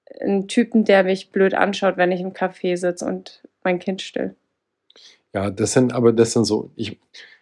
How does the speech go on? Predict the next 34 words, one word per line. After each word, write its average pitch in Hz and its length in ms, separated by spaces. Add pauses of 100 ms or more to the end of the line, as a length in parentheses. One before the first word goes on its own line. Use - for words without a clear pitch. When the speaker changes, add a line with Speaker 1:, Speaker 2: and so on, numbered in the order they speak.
(120)
Speaker 2:
so - 180
diese 113 240
Sachen, 120 380
dass 110 200
Leute 104 320
irgendwie 98 200
eine 95 100
Meinung 98 400
zu - 140
Dingen 98 320
haben, 92 160
die 92 60
einen 92 100
Scheißdreck - 600
angeht, 87 420 (400)
ist 92 160
ja 92 80
sowieso 92 480
ein - 60
Speaker 1:
Oder 220 180
Speaker 2:
Problem 196 180
Speaker 1:
die 190 140
Speaker 2:
unserer 220 200
Speaker 1:
obviously, 202 540
Speaker 2:
Zeit. 220 100
Speaker 1:
da 208 80
kommt's 240 380
mir 196 100
gerade 175 420
Speaker 2:
Ja. 226 60
Speaker 1:
noch 196 220
von 185 380 (140)
einem 185 280
anderen 185 320